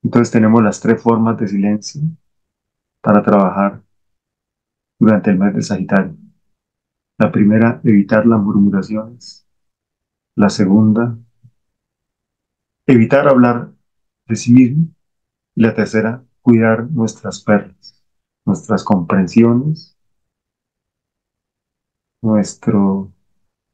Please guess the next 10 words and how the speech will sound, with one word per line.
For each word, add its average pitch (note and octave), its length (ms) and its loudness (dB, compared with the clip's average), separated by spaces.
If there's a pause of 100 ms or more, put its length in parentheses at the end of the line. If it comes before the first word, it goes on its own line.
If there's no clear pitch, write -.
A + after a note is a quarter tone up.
(920)
nuestro, A2+ 420 -2
nuestros G#2 1160 -2
nacimientos G#2+ 1200 0 (440)
a A2 80 0
nuevos G#2+ 260 2
estados G#2+ 300 0
de A2 120 0
conciencia, A2 580 -2
nuestra G#2+ 360 -4
sabiduría. F#2 560 -4